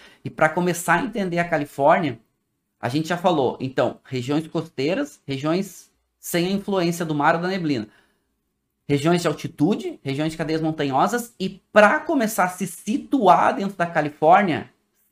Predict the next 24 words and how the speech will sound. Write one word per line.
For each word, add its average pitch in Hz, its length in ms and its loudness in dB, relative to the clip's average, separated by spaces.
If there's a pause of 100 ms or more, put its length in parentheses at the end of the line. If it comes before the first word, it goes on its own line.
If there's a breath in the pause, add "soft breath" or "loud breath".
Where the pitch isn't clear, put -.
sempre 294 480 4
pegarem 170 680 4
a 170 40 2
referência 160 1000 -2 (760)
da 143 160 4
Baía 143 340 2
de 147 80 -8
São 139 120 -4
Francisco. - 500 -12 (760)
Baía 143 220 4
de - 40 -10
São 202 120 -2
Francisco 202 580 0
é 214 360 4 (460)
a 156 60 0
maior, 190 440 8
o 170 60 -4
maior 220 320 4
ponto 311 380 4
de 226 80 0
localização 220 960 0
pros 208 360 0
vinhos 196 320 -6
californianos, 170 640 -4